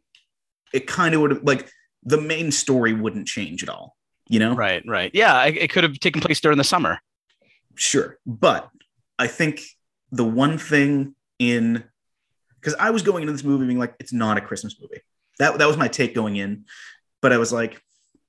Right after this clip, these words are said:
Speaker 1: does him trying to get home to his kids for Christmas make it a Christmas movie? Is that the thing? 'Cause that does hit different than, "Daddy, you're gonna make the Fourth of July cookout," you know?
Speaker 2: Right.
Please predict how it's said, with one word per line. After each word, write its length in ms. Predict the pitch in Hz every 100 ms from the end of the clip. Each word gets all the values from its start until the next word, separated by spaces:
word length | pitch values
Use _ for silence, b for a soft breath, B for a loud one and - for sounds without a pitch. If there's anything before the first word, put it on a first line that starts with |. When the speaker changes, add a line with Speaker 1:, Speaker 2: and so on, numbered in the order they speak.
| _ -
Speaker 1:
does 220 | 139 135
him 320 | - 160 165
trying 440 | 170 - 139 143 143
to 100 | 135
get 220 | 120 127
home 320 | - 120 123
to 140 | 123 110
his 180 | 117 -
kids 360 | - 113 107
for 140 | - 104
Christmas 640 | - 107 - 101 - -
make 240 | 104 107 98
it 60 |
a 40 | 104
Christmas 340 | - - 107 -
movie? 260 | - - - _ -
Is 160 | 131 110
that 220 | 131 127
the 60 |
thing? 140 | 120 104
'Cause 140 | 107
that 300 | 120 147 -
does 220 | 139 123
hit 220 | - 127 -
different 380 | 113 110 104
than, 200 | - 90 110 b b b 95
"Daddy, 280 | 110 104
you're 160 | 107 104
gonna 160 | 107 98
make 180 | 98
the 60 | 107
Fourth 260 | - 104 98
of 60 |
July 240 | 98 90 85
cookout," 400 | - - 71 -
you 100 | 113
know? 260 | 107 110 - _ -
Speaker 2:
Right. 300 | 98 78